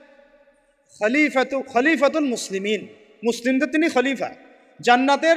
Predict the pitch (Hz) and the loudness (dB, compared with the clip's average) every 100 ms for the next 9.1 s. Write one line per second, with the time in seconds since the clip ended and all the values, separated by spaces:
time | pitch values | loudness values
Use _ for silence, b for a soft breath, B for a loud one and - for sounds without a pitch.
0 | 320 - - 262 294 285 294 294 269 285 | 0 -12 -8 -2 0 2 2 2 0 0
1 | 214 240 254 - 277 - 233 233 349 320 | 0 2 2 2 -2 0 0 0 2 2
2 | 220 208 175 120 - - - _ _ - | 0 -4 -6 -10 -20 -20 -20 _ _ -6
3 | 185 247 277 277 339 339 247 277 - - | 2 4 4 4 2 2 -2 -6 -8 -12
4 | - 269 277 285 311 302 302 285 285 269 | -4 2 4 4 6 4 6 4 4 0
5 | 277 269 285 294 262 254 247 220 170 120 | -2 -2 -2 -2 0 0 -2 -2 -2 -4
6 | 104 - - - _ _ _ _ - 247 | -14 -20 -20 -20 _ _ _ _ 2 4
7 | 302 285 285 311 277 240 285 277 254 247 | 6 4 4 4 4 4 2 4 4 4
8 | 185 180 - 247 254 254 226 254 277 320 | 4 -4 -2 0 2 0 0 0 0 0
9 | - | -6